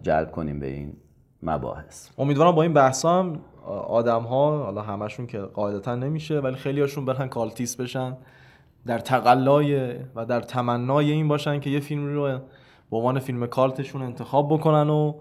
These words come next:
Speaker 2: کالتیستش باشن.
Speaker 1: آره، این یه وجه،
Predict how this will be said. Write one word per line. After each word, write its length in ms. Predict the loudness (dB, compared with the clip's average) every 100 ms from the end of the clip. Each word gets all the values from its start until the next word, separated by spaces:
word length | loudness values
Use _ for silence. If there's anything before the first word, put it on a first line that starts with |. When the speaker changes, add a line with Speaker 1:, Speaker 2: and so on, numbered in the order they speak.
| -16 -20 -20 -20 _
Speaker 2:
کالتیستش 640 | 2 2 0 -8 -8 -10
باشن. 260 | -10 -10 -12 -14 -20 -20 -20 _ _ _ _ _
Speaker 1:
آره، 220 | 2 6 6
این 280 | 6 4
یه 180 | 4 4 4
وجه، 480 | 4 4 2 2